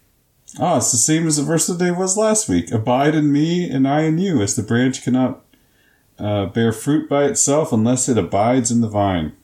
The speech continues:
neither can you unless you abide in me. I am the vine, you are the branches. Whoever abides in me,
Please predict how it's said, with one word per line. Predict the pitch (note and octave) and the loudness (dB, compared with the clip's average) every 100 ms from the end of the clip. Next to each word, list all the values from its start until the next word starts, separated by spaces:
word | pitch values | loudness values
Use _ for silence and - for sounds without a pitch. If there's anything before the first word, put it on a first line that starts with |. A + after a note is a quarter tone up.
| - | -8
neither | F#2+ A#2+ C3+ | -2 0 0
can | C3+ A2+ | 0 0
you | A2+ G2+ | 2 0
unless | E2+ F2 G2 F#2+ | 0 -2 -2 -4
you | |
abide | D2+ F2 F2 G#2 | -4 0 0 2
in | G2 F#2+ | 0 0
me. | F2 D2+ - _ _ _ _ - | -2 -4 -12 _ _ _ _ -8
I | - A2+ | -2 2
am | A#2 | 2
the | G2+ | 0
vine, | F#2+ A#2 B2+ C3+ B2 | 0 0 2 2 0
you | F#2 A2+ | -2 0
are | A#2+ | 0
the | G#2 | 0
branches. | F#2 F2+ F2 F#2 E2+ - G2 | 0 0 0 -2 -2 -4 -4
Whoever | F2+ F2 G2 G#2 | -4 -2 -2 -2
abides | E2+ D#2 G2+ B2 C3 A2+ | -4 0 2 4 2 -2
in | - C#3+ D3 D#3 | -4 -2 0 0
me, | D3+ A#2+ A2+ A2 | 0 0 0 -4